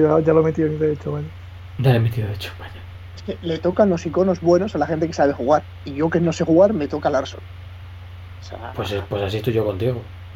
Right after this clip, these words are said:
Speaker 2: Yo que
Speaker 3: voy a
Speaker 2: necesito
Speaker 3: poner en su sitio una vez más al malo.
Speaker 2: necesito una barbaridad de jugadores para hacerlo medianamente bien y nos toca Larsson, pues lo que te digo, eh, como <laughs> dice Dumbia,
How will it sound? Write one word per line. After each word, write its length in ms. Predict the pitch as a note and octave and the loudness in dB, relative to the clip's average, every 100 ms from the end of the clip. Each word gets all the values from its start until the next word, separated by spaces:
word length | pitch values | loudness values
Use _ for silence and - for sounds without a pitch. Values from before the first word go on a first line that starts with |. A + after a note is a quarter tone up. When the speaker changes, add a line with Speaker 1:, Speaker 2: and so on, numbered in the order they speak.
| - - | -16 -8
Speaker 2:
Yo 160 | B2 A#2+ | 0 2
que 60 | B2 | 2
Speaker 3:
voy 80 | |
a 20 | A2+ | 6
Speaker 2:
necesito 340 | E3+ F3+ B2+ | 6 8 6
Speaker 3:
poner 160 | A#2+ E3+ | 6 2
en 60 | E3 | -4
su 120 | E3 | -2
sitio 240 | F3 E3 | 0 2
una 160 | D#3+ D#3 | 2 2
vez 160 | D3+ D#3 | 2 2
más 180 | D#3 | 0
al 120 | D3+ C#3 | 0 0
malo. 280 | B2+ B2+ - - - - - - - - B2 | 2 0 -2 -14 -16 -16 -16 -16 -16 -10 -6
Speaker 2:
necesito 520 | A2 A2+ - C3 C3+ | -4 -2 0 6 8
una 140 | C3 | 8
barbaridad 380 | B2+ B2 B2 B2+ | 8 6 6 6
de 80 | B2+ | 6
jugadores 380 | B2+ B2 C3+ A#2 | 6 8 8 6
para 140 | A#2+ | 4
hacerlo 180 | B2+ B2 | 4 2
medianamente 460 | B2 B2+ B2+ B2 C3 | 2 4 4 4 4
bien 280 | C#3+ F3+ - - - - | 4 2 -4 -16 -8 0
y 60 | |
nos 140 | B2+ B2+ | 0 0
toca 200 | B2+ C3 | 4 4
Larsson, 400 | B2+ C#3+ F3 - - - - | 4 2 0 -2 -12 -16 -4
pues 380 | A#2+ G#2+ G2+ G2 | -2 0 -2 -2
lo 140 | G#2+ | -2
que 100 | G#2 | -2
te 100 | G#2 | 0
digo, 360 | G#2+ A2+ A2+ - - | 2 2 0 -4 -2
eh, 520 | A#2+ A2 A2 G#2+ G#2+ G2+ | 0 0 0 -2 -2 0
como 160 | A#2+ | 4
<laughs> 20 | |
dice 280 | A2+ D#3 C#3 | 6 6 6
Dumbia, 280 | B2+ C#3 | 6 6